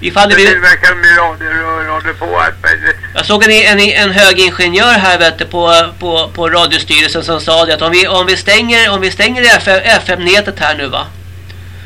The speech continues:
Speaker 2: Ja.
Speaker 1: Ja, och det blir ett, ett, ett tekniskt sabotage alltså mot den här dab-radion. Då kommer ju, finns det ju ing-, då kan ju inte folk lyssna någonstans.
Speaker 2: Nej, nej, nej. Man skulle dra,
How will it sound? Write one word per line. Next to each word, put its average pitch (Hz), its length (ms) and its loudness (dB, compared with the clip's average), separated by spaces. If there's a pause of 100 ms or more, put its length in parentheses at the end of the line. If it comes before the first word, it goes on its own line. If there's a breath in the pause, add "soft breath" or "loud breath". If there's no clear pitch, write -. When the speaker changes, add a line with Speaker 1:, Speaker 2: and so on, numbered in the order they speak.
(160 loud breath)
Speaker 2:
Ja. 170 460 0
Speaker 1:
Ja, 180 180 2
och 202 200 0
det 202 60 0
blir 196 220 4
ett, 196 60 -12
ett, 196 240 0
ett 196 140 -2
tekniskt 180 360 -2
sabotage 160 640 0
alltså 135 440 -4
mot 180 240 -4
den 175 100 -4
här 160 100 2
dab-radion. 147 760 0
Då 156 100 -6
kommer 202 260 0
ju, 214 280 2
finns 196 300 -2
det 220 80 -6
ju 214 60 0
ing-, 196 160 -2
då 185 100 -4
kan 185 180 -2
ju 220 60 2
inte 226 180 -4
folk 180 200 2
lyssna 190 320 0
någonstans. 156 640 -2 (380)
Speaker 2:
Nej, 196 300 6
nej, 185 300 4
nej. 190 220 4
Man 190 220 0
skulle 190 300 0
dra, 185 220 0